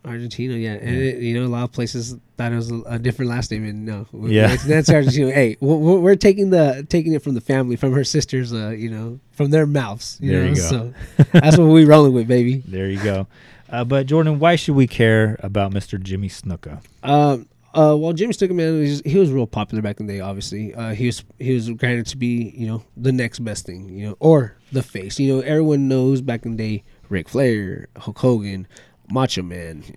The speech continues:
Speaker 1: uh, Ultimate Warrior. These, those were your faces, you know. And obviously, everyone, few years, you know, Jimmy Snuka was supposed to be that guy, man. Um, he was brought up, um, basically to, to take over before Hulk Hogan was even, even around.
Speaker 2: Correct,
Speaker 1: you know?
Speaker 2: yeah.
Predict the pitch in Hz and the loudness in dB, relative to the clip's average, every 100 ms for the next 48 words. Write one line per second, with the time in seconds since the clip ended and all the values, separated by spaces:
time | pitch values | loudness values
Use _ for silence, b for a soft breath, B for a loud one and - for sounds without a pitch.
0 | - 95 90 90 - 120 - 117 110 101 | -12 -10 -8 -10 -10 -12 -10 -10 -8 -8
1 | 120 123 120 123 117 104 - 92 - 87 | -6 -2 -2 -2 -4 -6 -8 -10 -10 -8
2 | 104 110 117 117 107 107 107 104 107 _ | -4 -2 -2 -2 -4 -6 -6 -8 -10 _
3 | _ _ - _ - 123 117 110 98 95 | _ _ -20 _ -4 0 2 0 -2 -6
4 | 104 101 104 101 b b b - 180 196 | -8 -8 -8 -10 b b b 2 4 4
5 | 180 139 131 - 120 123 110 101 107 101 | 0 -2 -4 -6 -6 -2 -2 -4 -6 -6
6 | 98 98 98 95 104 98 110 b b b | -6 -8 -10 -10 -10 -10 -12 b b b
7 | b b b - 127 131 127 143 139 147 | b b b -2 4 4 6 4 6 4
8 | - _ _ _ - 123 110 104 104 104 | 0 _ _ _ -4 -4 -2 -6 -10 -14
9 | 95 - - 156 170 208 156 151 147 104 | -18 -20 -10 -6 -2 -2 0 -2 -6 -10
10 | - 147 131 127 - 147 156 139 143 165 | -4 0 0 -2 -2 2 2 2 0 0
11 | 156 165 165 160 131 123 131 139 135 120 | 0 0 -2 -4 -4 -4 -4 -2 -2 -4
12 | - 135 117 110 95 95 - 113 104 113 | -6 -4 -4 -8 -10 -14 -8 -2 0 0
13 | 110 113 113 | 0 0 0